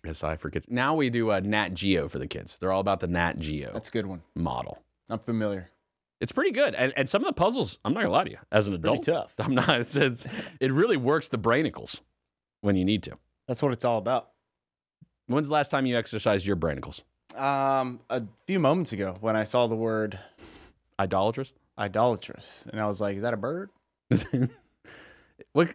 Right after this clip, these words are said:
Speaker 1: isn't that, that's not horticulture. What is that whenever you, uh, seek out birds? That you're, uh, gosh.
Speaker 2: Oh, man. Uh,
Speaker 1: You know, Handsome Rob does that now. He's got an app, the whole thing.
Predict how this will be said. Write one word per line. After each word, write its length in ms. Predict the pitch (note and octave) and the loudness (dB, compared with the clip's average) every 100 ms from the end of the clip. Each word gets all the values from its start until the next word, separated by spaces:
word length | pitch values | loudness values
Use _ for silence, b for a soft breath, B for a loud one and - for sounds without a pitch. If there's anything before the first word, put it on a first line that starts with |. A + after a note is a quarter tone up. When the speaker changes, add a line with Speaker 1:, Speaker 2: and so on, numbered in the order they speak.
| _ _ | _ _
Speaker 1:
isn't 160 | C#3 D#3 | -4 0
that, 220 | E3 - - | 0 0 0
that's 260 | F3+ F3 | 0 2
not 140 | D3+ A#2 | 0 0
horticulture. 580 | C3+ B2+ G2 F2+ - G2+ | 2 2 2 -2 0 2
What 120 | B2+ | 2
is 80 | B2+ | 4
that 180 | C3 A2 | 4 4
whenever 240 | G#2+ G2+ | 2 2
you, 300 | G#2 G2 F#2+ | 2 4 2
uh, 120 | F2+ | 2
seek 300 | F2 - A2 | -2 -2 4
out 180 | G#2+ F2 | 4 4
birds? 480 | E2 D#2+ C#2 A1+ - _ | 2 0 -2 -8 -16 _
That 140 | F#2+ F2+ | 0 2
you're, 300 | F2 E2+ E2 | 4 2 2
uh, 360 | D#2+ D2+ D#2+ - _ | 0 -2 -4 -8 _
gosh. 200 | G#2 C3+ | 0 2
Speaker 2:
Oh, 600 | D#3+ E3+ F3 E3+ C#3+ A#2 A2 | 0 0 2 2 2 2 0
man. 540 | A2+ C#3 C#3+ A#2+ G#2+ - | 0 2 2 0 -4 -2
Uh, 360 | A#2 A2+ A2+ A2+ | 0 2 2 2
Speaker 1:
You 40 | |
know, 80 | A2+ | 2
Handsome 320 | D3+ D3 B2 | 0 0 0
Rob 220 | C3 C3+ | 2 0
does 160 | F2 D#2 | -2 -2
that 160 | C#2 | -2
now. 200 | B1 A1+ - | -2 -8 -6
He's 120 | F#2 | 2
got 120 | G#2 | 2
an 80 | E2+ | 2
app, 340 | E2+ F#2+ G2+ | 2 2 0
the 80 | E2+ | -2
whole 160 | F2+ F2+ | 2 2
thing. 280 | F2+ D#2+ | 2 -2